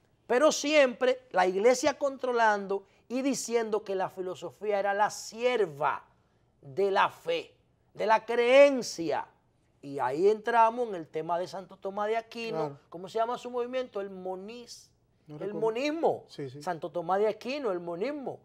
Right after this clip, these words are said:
Speaker 1: Ellos, ellos aceptaban la ver-, ellos aceptaban la información de donde viniera, ya fuera griega,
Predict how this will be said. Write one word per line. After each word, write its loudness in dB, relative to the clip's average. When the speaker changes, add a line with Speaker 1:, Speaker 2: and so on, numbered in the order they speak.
Speaker 1:
Ellos, 8
ellos 6
aceptaban 4
la 6
ver-, 2
ellos 6
aceptaban 0
la 2
información -2
de 2
donde 6
viniera, 4
ya -4
fuera -2
griega, 6